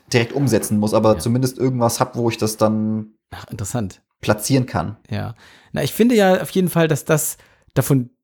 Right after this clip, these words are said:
Speaker 2: zeugt, dass du ein Verständnis auch für die Plattform Instagram irgendwie hast. Also, weil das hat ja, glaub ich,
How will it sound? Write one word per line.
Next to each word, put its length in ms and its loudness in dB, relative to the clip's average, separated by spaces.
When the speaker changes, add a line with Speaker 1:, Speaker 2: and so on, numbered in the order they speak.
Speaker 2:
zeugt, 520 2
dass 100 -4
du 80 -2
ein 80 0
Verständnis 640 0
auch 120 -6
für 120 0
die 80 0
Plattform 420 0
Instagram 540 2
irgendwie 260 0
hast. 220 -2
Also, 160 -2
weil 100 0
das 180 -4
hat 140 -2
ja, 80 2
glaub 220 0
ich, 320 -6